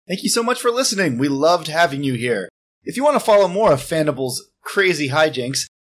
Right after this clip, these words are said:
go to our Twitter or Facebook. You can find us on Twitter at Fandible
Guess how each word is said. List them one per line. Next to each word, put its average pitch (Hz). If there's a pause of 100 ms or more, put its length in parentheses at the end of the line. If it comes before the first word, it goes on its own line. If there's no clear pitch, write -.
go 269
to 277
our 233
Twitter 143
or 208
Facebook. 127
You 131
can 143
find 185
us 180
on 180
Twitter 196
at 147 (320)
Fandible 196